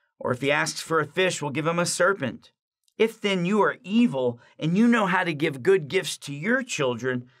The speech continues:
how much more will your Father in heaven give good things to those who ask?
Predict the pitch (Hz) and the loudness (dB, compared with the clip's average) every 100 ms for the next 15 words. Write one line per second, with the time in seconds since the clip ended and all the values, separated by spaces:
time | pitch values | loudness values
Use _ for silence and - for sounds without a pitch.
0 | _ _ - 311 247 233 - 156 196 180 | _ _ -12 -4 0 0 0 -2 0 2
1 | 143 127 123 - 170 185 156 135 135 151 | 0 -2 -6 -2 0 2 0 -2 -2 -4
2 | 120 113 - - _ _ 117 135 190 202 | -2 -6 -8 -20 _ _ -8 2 4 4
3 | 196 - _ 131 180 135 - 127 117 117 | 2 -4 _ -2 -2 -2 -2 0 0 -2
4 | - 147 131 165 156 135 131 - _ _ | -6 -6 0 2 2 2 -2 -8 _ _
5 | 165 170 175 190 160 - - | 0 2 2 2 -2 -4 -12